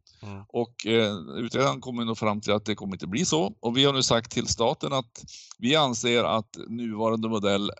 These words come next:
Speaker 2: eh, haltar rejält beroende på att vi kopplar det till, eh, nya intäkter och de kommer inte nu. Och vi för ett resonemang med, med, eh, regeringen om detta.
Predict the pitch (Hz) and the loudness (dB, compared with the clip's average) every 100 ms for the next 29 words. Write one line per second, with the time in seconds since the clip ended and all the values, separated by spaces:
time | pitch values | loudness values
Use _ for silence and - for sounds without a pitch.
0 | - 71 - - 98 - - 117 190 - | -2 -2 0 2 2 2 -2 0 0 -4
1 | 104 95 90 147 - - - _ _ _ | -4 -2 0 -2 -6 -18 -20 _ _ _
2 | 131 127 117 113 107 - 113 104 - 104 | -2 -2 -2 -4 -6 -6 -6 -2 0 -2
3 | 104 110 104 - 120 107 104 104 95 101 | -4 -6 -8 -4 0 0 0 -4 -2 0
4 | 95 - 101 98 95 90 98 147 - 123 | 0 -2 -6 -4 -2 -2 0 0 0 -2
5 | 104 98 107 101 - 127 123 120 123 120 | -2 -4 -6 -2 -2 0 -2 -2 -2 -2
6 | 139 - - - 110 127 127 123 120 117 | -4 -8 -20 -8 2 2 4 4 4 2
7 | 110 113 107 104 107 101 98 92 - 80 | 2 2 4 4 2 0 0 -2 -6 -6
8 | 95 95 92 78 50 50 - - - 87 | -2 -2 0 -2 -2 -4 -8 -8 -4 6
9 | 113 139 160 160 160 - 135 135 127 123 | 8 8 6 2 0 -2 -8 -2 -2 0
10 | 135 147 | 0 0